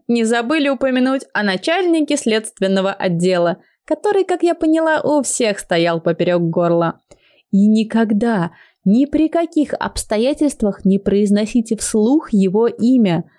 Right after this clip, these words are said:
Это оскорбительно для нас. С этим магом нужно быть осторожной и аккуратной. Он хитер и опасен,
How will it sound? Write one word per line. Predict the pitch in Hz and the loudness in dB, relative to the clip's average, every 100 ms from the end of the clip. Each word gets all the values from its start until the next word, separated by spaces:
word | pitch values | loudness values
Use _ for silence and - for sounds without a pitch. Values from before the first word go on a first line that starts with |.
| _ _ | _ _
Это | 262 269 269 262 254 | -2 0 0 0 -2
оскорбительно | - 247 - 302 302 311 202 180 180 | -4 -4 -2 0 0 0 0 2 2
для | 180 | 0
нас. | 220 220 175 - _ - _ | 0 0 -4 -10 _ -20 _
С | - | -4
этим | 320 302 302 | -2 0 2
магом | 311 359 320 285 | 2 2 2 2
нужно | 285 294 294 | 2 4 2
быть | 285 311 | 2 -2
осторожной | - 254 - 277 262 269 269 285 | -4 -8 -4 -2 2 2 2 0
и | 285 254 | 0 -2
аккуратной. | 262 262 302 285 196 190 175 170 - - - - | -2 0 0 0 -2 0 0 0 -4 -14 -20 -4
Он | 170 | -2
хитер | 165 - - - 202 277 269 | -2 -4 -6 -2 0 0 0
и | 180 | 0
опасен, | 175 175 - 156 262 226 185 | -2 -4 -6 -6 -4 -2 -4